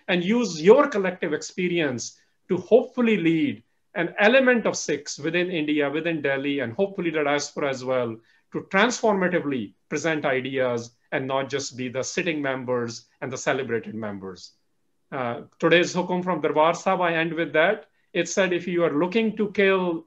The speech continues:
your pains, if you're looking to eliminate dukh darad ka hanta,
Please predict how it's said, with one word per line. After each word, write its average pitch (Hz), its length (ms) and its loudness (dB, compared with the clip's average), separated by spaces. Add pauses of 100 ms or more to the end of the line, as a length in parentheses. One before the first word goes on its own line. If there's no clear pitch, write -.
your 156 640 0 (300)
pains, 160 640 4
if 175 160 -6
you're 165 220 0
looking 190 280 -2
to 196 140 -2
eliminate 175 680 2
dukh 277 240 2
darad 196 360 0
ka 160 120 -2
hanta, 127 360 -8